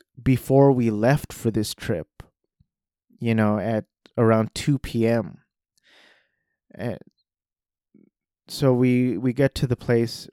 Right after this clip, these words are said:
um, uh, my tiredness is growing exponentially each second. Same with my wife, by the way. We're just getting older.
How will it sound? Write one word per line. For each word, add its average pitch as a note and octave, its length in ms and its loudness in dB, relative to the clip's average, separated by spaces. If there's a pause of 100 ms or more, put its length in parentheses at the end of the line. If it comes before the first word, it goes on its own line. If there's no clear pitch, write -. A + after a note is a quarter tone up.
(140)
um, A2 540 -12 (1600)
uh, - 120 -12 (220)
my B2+ 220 0
tiredness C#3+ 720 0
is A#2 140 -4
growing B2+ 420 4
exponentially B2 840 -2
each - 480 -6
second. G#2 640 -6 (1400)
Same F3 300 2
with D#3 120 6
my A#2+ 140 2
wife, A2+ 380 2
by G#2 160 -4
the G#2+ 100 0
way. A2 180 0
We're B2+ 140 0
just D#3+ 220 -6
getting C3 240 -4
older. G#2 560 -2